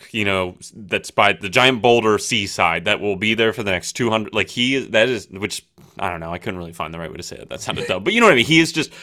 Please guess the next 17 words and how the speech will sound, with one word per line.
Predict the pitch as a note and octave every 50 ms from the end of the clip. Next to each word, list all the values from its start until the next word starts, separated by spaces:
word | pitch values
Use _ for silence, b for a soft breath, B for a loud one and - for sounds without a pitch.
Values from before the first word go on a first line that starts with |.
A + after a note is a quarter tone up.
| B B B
he | - C#3+ D3
will | D3 C3
be | G#2 G#2+ B2 C#3
there | C3 C#3 C#3 C3+ C3+ C3+
till | C3 - - B2 A2
the | G#2+ G2
end | G2 A2 G#2+
of | G#2+ F#2
time | - - A2+ G#2 F#2+ F2+ F2 F2+ - -
in | G2 F#2+ F#2 F2 E2 B B B B B - - -
unwavering. | A#2 A#2+ B2 B2 A2+ G#2+ G#2 F#2+ E2 F#2+ D#2 C#2+ - - B B B B B
Tito | - - B2+ B2 B2+ A#2+
teams | - - B2+ B2 A2+ G2+ -
never | G#2 G#2 G#2 G#2
get | G#2+ G#2+ G2+
too | - A2 G2+
high. | F#2+ G#2 G2+ G#2 A2+ B2 C#3 D3+ D#3